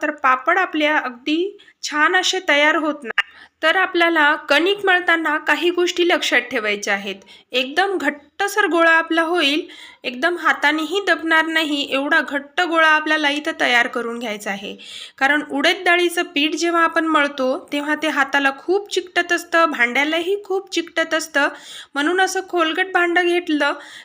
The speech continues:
की एक तर पीठ उडत नाही आणि हातालाही कमी चिटकतं. खोलगट भांड्यामुळे, अ, पूर्ण जे साईडचं आहे, तेही एकदम, अ, काढून घ्यायला सोपं जातं. तर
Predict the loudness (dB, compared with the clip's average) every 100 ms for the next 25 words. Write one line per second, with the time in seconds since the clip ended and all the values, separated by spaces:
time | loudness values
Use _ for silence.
0 | _ 0 2 2 -2 0 0 0 -2 0
1 | 0 0 0 0 -2 -4 0 0 0 0
2 | 0 0 -2 -2 -2 -2 0 0 -2 -4
3 | -2 -4 -6 -10 -12 -12 -20 -20 -6 -2
4 | 0 0 0 0 2 2 2 0 2 2
5 | 0 -6 -20 -20 -20 -4 -2 -2 -4 -6
6 | -2 0 0 -2 0 2 2 -2 0 0
7 | 2 2 0 -2 -4 0 0 0 -2 0
8 | -2 -2 -10 _ _ -2 0 -2 0 2
9 | 2 0 -2 0 2 2 0 -4 -4 -2
10 | -2 0 -2 -4 -12 -16 -20 -20 -20 -4
11 | -2 -2